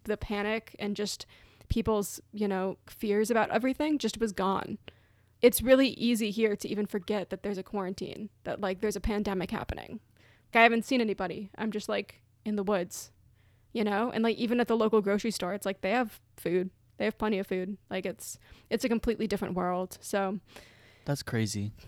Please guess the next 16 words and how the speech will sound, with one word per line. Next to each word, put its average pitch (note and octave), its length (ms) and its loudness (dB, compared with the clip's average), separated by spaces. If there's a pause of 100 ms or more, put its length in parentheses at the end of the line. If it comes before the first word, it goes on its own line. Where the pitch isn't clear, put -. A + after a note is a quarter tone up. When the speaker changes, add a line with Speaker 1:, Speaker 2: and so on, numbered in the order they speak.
(120)
Speaker 1:
Yeah. G#3+ 400 2
Speaker 2:
It's - 140 -8
so B2+ 200 2
wild. G#2 440 0 (800)
Speaker 1:
Yeah. B3 260 6 (260)
<laughs> - 1000 -18
Have C4 180 6
things B3+ 420 6 (320)
been A3 520 4
still G#3+ 400 0
kind G#3+ 200 0
of G3+ 80 0
crazy G3+ 340 0
in G#3 120 2
D G3+ 120 0
C? G3 420 0